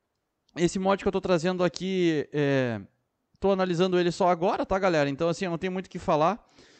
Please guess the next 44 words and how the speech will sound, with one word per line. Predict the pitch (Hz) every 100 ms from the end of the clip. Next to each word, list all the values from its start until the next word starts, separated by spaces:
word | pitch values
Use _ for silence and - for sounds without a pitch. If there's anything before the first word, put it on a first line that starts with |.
| -
Só | - 196
dei | 208
uma | 220
levantadinha | 214 208 202 175 196
no | 196
capô | 190 - 185
aqui | 175
pra | 175 175
ver | 170
se |
era | 185
funcional. | 175 175 170 170 170 226 254
Ele | 143
levanta | 139 151 139 156 143
e |
baixa | 131 143 -
o |
capô, | 165 - 160 220
muito | 220 123 120
bacana | 131 147 - 170 190
a |
funcionalidade, | 160 127 127 131 135 143 196 202 - 127
né? | 127 139 _ _ _ _ _ _ -
Como | 220 240
eu |
expliquei | 240 214 226
pra | 220 214
vocês | 190 - 190 180
no | 165
início, | 156 226 - 131 101 - -
né, | 123 139
no | 131
primeiro | 131 160
episódio, | 175 123 143 202 151 104 - _ _ _ _ _ _ _ _ _ _ _ _ _ _
eu | 196 214
tô |
analisando | 240 233 233 185 175 208 214
parte | 214 - 180 202 -
por | 185
parte | - 160 165
dos | 180
mods, | 165 151 156 127 -
tá, | 127
manos? | 143 135 101 95